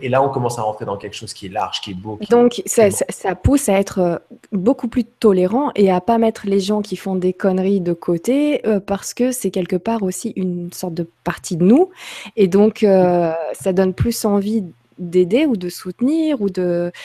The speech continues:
Speaker 2: voilà, de faire un truc un petit peu plus positif que de juger, de mettre de côté et ainsi de suite, euh,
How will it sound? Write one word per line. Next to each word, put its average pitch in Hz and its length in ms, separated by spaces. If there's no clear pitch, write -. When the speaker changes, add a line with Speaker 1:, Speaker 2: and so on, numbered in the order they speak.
Speaker 2:
voilà, 208 400
de 208 40
faire 202 140
un 285 140
truc 233 180
un - 100
petit 202 140
peu 208 100
plus 220 140
positif 208 600
que 202 80
de 180 200
juger, 208 720
de 214 120
mettre 180 200
de 175 100
côté 233 640
et 190 40
ainsi 180 280
de - 60
suite, 285 380
euh, 180 300